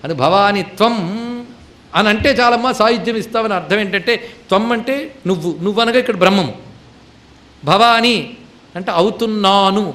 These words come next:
అవుతున్నానంటే అహమస్మి. అహమస్మి అది భవానీ.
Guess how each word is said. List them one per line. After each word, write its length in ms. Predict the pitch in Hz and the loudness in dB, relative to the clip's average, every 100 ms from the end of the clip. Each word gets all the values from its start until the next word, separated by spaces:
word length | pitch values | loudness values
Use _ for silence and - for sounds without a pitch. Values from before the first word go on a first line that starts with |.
| - | -4
అవుతున్నానంటే 800 | 160 202 - 220 202 202 202 214 | -4 -4 -4 -4 0 0 0 2
అహమస్మి. 580 | 208 165 170 - - 156 - - - - - - - - - - - - - - | 2 2 0 -4 -8 -10 -12 -20 -20 -20 -20 -20 -20 -20 -20 -20 -20 -20 -18 -4
అహమస్మి 840 | 151 214 220 - 208 233 175 139 147 | 0 0 -2 -4 -2 0 0 -4 -4
అది 120 | 180 | -2
భవానీ. 420 | 143 160 170 123 | 2 2 2 -4